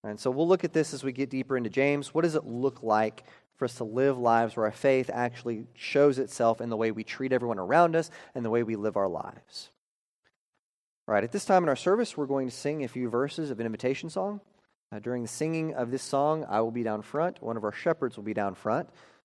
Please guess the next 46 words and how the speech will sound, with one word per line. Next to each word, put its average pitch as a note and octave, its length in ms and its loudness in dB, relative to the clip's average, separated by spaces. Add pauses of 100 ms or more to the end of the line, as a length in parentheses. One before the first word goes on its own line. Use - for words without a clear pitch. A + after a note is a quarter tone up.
Uh, A2+ 80 -4
this D3 140 -6
song E3+ 320 6
is D3 100 -4
a C3 60 -4
time D3 400 2
where B2 160 0
we D#3 280 0
as C3+ 120 -2
the A#2+ 80 -10
church D#3+ 340 -6
want C3+ 180 -6
to C3 80 -8
be B2+ 140 -2
here C3 220 0
for B2+ 200 -6
you. C3 360 0 (420)
Uh, G#2+ 60 -6
if G#2+ 160 -4
we C3 100 0
can A2 300 -6
sit A2 220 -6
down C#3 260 4
with D3 160 -6
you C#3+ 80 -2
and A#2 100 -6
pray F3 240 6
with F3+ 180 2
you, F#3 220 -4
or G#2+ 80 -2
study B2 300 -4
scripture F#3 400 -2
with F3 200 -4
you, D#3+ 140 -4
or A2 80 -4
teach - 260 -10
you C3 60 -6
more C3+ 180 -2
about C3 280 4
what B2 100 0
it B2 60 -8
means B2 320 -8
to - 80 -16
follow C3 340 2
this A#2+ 220 -6
Jesus, B2 480 -8